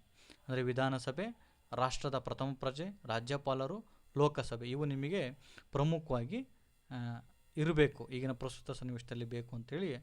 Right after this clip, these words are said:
ಅವ್ರು ಸಿದ್ಧಪಡಿಸಿರುವಂಥದ್ದು. ಆ, ಇದು ಆರನೇ ತರಗತಿ ಸಮಾಜ. ಪೌರರು ಎಂದರೆ ಯಾರು? ಬೆಂಗಳೂರು ವಿಭಾಗದಲ್ಲಿ ಎಷ್ಟು ಜಿಲ್ಲೆಗಳಿವೆ? ಮೌರ್ಯ ಸಾಮ್ರಾಜ್ಯ ಸ್ಥಾಪಕರು ಯಾರು? ಪ್ರಜೆಗಳು ತನ್ನ ಮಕ್ಕಳಿದ್ದಂತೆ ಎಂದು ಹೇಳಿದ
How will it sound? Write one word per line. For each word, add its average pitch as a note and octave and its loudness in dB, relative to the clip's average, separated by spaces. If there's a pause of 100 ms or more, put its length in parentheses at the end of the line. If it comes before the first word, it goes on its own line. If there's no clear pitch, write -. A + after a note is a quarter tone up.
(340)
ಅವ್ರು A#2+ -4
ಸಿದ್ಧಪಡಿಸಿರುವಂಥದ್ದು. G#2+ -4 (520)
ಆ, C#3+ 4
ಇದು D3+ 2
ಆರನೇ D3+ 6
ತರಗತಿ C#3+ -4
ಸಮಾಜ. A2+ -4 (2750)
ಪೌರರು E3+ 10
ಎಂದರೆ D3 6
ಯಾರು? A#2 -4 (200)
ಬೆಂಗಳೂರು D#3 6
ವಿಭಾಗದಲ್ಲಿ C#3+ 2
ಎಷ್ಟು C3 -2
ಜಿಲ್ಲೆಗಳಿವೆ? B2 -6 (300)
ಮೌರ್ಯ E3 10
ಸಾಮ್ರಾಜ್ಯ C#3+ 2
ಸ್ಥಾಪಕರು B2+ 0
ಯಾರು? A2+ -4
ಪ್ರಜೆಗಳು D#3+ 2
ತನ್ನ D3+ 0
ಮಕ್ಕಳಿದ್ದಂತೆ C#3 0
ಎಂದು C3 0
ಹೇಳಿದ C3+ 0